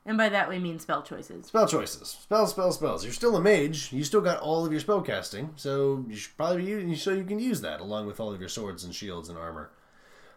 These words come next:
Speaker 2: Um, because you're gonna be somewhat of a magical tank. You're probably gonna want some defensive spells, uh, like Arcane Shield, Fade Shield, and Rock Armor for the levels before you get to put the
Speaker 1: Yeah.
Speaker 2: armor on.
Speaker 1: Gotta survive to hit level
Speaker 2: Yeah.
Speaker 1: six.
Speaker 2: Rock Armor is always a good choice,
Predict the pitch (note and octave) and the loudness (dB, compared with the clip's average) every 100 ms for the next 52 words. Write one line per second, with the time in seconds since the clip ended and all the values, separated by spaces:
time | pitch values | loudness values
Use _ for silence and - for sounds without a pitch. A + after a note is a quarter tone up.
0 | _ - G2+ G#2+ G#2 G#2+ - C#3+ C#3 C3 | _ -10 -4 -2 -2 -6 -12 -4 -2 2
1 | D#3 C3+ C#3+ D3+ D3 F#3+ G#3+ G#3 F#3 D#3+ | 0 0 -2 -2 0 2 2 4 4 4
2 | C3+ C3 C3+ B2+ B2+ A#2 - F#2 - - | 4 4 2 0 -8 -10 -6 -6 -8 -12
3 | - _ C3 C3+ C3 E3+ F3 E3 D#3 C#3+ | -16 _ -4 -2 0 0 0 0 0 0
4 | C3+ D#3 G3 G#3 G2+ F2+ - D2 - - | -2 -2 2 2 2 -8 -10 -12 -12 -12
5 | - E2+ F2+ F2+ F2+ F#2 - G#2+ - A#2+ | -12 -8 -6 -4 -6 -8 -6 -6 -6 -8
6 | G2+ F#2+ - E2+ D#2 G#2+ D#3+ - _ - | -6 -8 -8 -10 -10 -8 -8 -12 _ -8
7 | G2+ G2 E2+ E2+ D#2 F#2+ G2 F2 F#2 F2 | -6 -4 -8 -8 -10 -10 -12 -10 -8 -6
8 | F#2+ C3+ D3 C3 A2+ A#2 G#2+ G#2+ G#2 G2+ | -4 -4 -2 -2 -4 -6 -6 -6 -4 -6
9 | G2 F#2 A2+ G2+ - C3+ A2+ G2+ F#2+ - | -8 -10 -12 -14 -6 -4 -4 -6 -10 -12
10 | F#2+ - - C#2 A1+ - F3 E3+ F3+ A3 | -14 -10 -8 -8 -12 -10 -2 -2 -2 -4
11 | G3+ A#3 A3 F#3 F3+ F3+ F3 E3+ F3 - | 6 8 8 4 -2 -2 0 -2 -2 -6
12 | E3 - - C3+ D3 D3+ D3 C#3 C3 B2+ | -8 -10 -8 -4 0 2 2 0 -2 -2
13 | C3 C#3+ C#3+ D3+ D3+ G#2+ G2 - | 2 2 2 -2 -4 -6 -6 -8